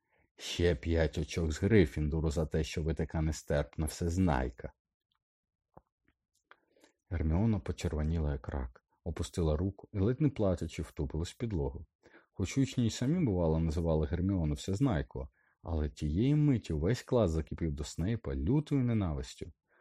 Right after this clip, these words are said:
Рон, що принаймні двічі на тиждень обзивав Герміону цим словом, обурено вигукнув: «Ви задали питання, вона знає відповіді.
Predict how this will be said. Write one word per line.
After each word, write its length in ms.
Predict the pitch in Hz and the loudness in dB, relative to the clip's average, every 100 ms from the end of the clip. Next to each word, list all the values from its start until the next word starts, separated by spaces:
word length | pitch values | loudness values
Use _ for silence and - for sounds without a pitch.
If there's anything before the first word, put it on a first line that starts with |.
| _ _ - 78 | _ _ -10 0
Рон, 320 | 85 98 82 | 2 2 -2
що 180 | - 82 | -4 -2
принаймні 500 | 87 107 165 156 117 | 0 2 2 4 2
двічі 420 | 85 107 - 87 | 2 -2 -2 -2
на 120 | 78 | -4
тиждень 420 | - 98 78 80 | 0 0 2 0
обзивав 380 | 76 95 101 82 | 0 0 2 2
Герміону 440 | 80 85 107 92 73 | 2 0 2 2 0
цим 180 | 76 73 | -2 -6
словом, 460 | - 95 113 76 - | -2 -2 0 -4 -6
обурено 520 | 76 76 82 95 131 | -6 -2 0 2 2
вигукнув: 500 | 160 113 76 - - - _ _ _ _ _ _ 87 | 4 2 0 -12 -14 -16 _ _ _ _ _ _ 6
«Ви 140 | 110 | 6
задали 380 | 147 180 202 208 | 8 8 10 8
питання, 520 | 175 202 214 185 123 | 6 8 8 10 8
вона 300 | 117 170 175 | 8 6 6
знає 380 | - 139 196 143 | 6 6 8 8
відповіді. 640 | 147 196 - 87 78 78 | 8 6 6 2 2 -4